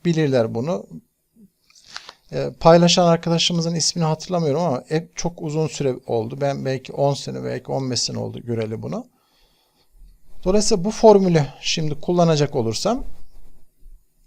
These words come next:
sorumuz şöyleydi. Sinüs yirmi, sinüs kırk ve sinüs seksen. Tam x yerine yirmi yazarsak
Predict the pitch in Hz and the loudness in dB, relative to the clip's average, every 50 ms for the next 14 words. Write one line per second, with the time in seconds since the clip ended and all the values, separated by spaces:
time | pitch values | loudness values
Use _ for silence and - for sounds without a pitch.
0 | _ _ _ _ _ _ _ _ _ - - - 175 175 175 190 185 - - - | _ _ _ _ _ _ _ _ _ -12 -4 0 2 4 4 2 2 2 2 4
1 | 190 170 135 123 135 165 - - - 180 170 170 165 170 - - - - - - | 4 4 4 2 2 0 0 0 2 4 4 4 4 4 4 6 8 10 10 10
2 | - - - - - - 151 156 160 160 147 123 120 151 190 226 - _ _ _ | 8 6 4 2 -4 -6 -2 0 0 0 2 0 -2 -2 -4 -6 -10 _ _ _
3 | _ _ _ _ _ _ _ - - - - 170 165 160 151 147 - - - _ | _ _ _ _ _ _ _ -16 -12 -8 -6 -4 -2 -2 -2 -4 -6 -12 -18 _
4 | _ _ _ _ _ _ _ _ _ - - 156 175 214 - - - _ _ _ | _ _ _ _ _ _ _ _ _ -8 -6 -6 -6 -6 -8 -16 -20 _ _ _
5 | _ _ _ - 160 151 - - - 165 160 156 - - - - _ _ _ _ | _ _ _ -12 -12 -10 -8 -6 -6 -4 -4 -6 -6 -10 -16 -20 _ _ _ _
6 | _ _ _ _ _ _ _ _ _ _ - - - - - 165 156 - - - | _ _ _ _ _ _ _ _ _ _ -14 -12 -6 -2 -2 -2 -2 -2 -2 -2
7 | 214 175 202 247 - _ _ _ _ _ _ _ _ _ - - 190 185 190 196 | -2 -4 -6 -8 -12 _ _ _ _ _ _ _ _ _ 0 2 2 2 2 -2
8 | 220 247 247 247 - 190 185 - - - 196 175 165 151 151 151 160 170 170 175 | -6 -14 -18 -12 -10 -8 -4 -4 -2 0 2 2 2 2 2 2 2 2 2 4
9 | 170 160 147 135 127 127 127 - - 202 - - - - | 4 4 4 4 4 2 2 0 -2 -4 -6 -8 -20 -20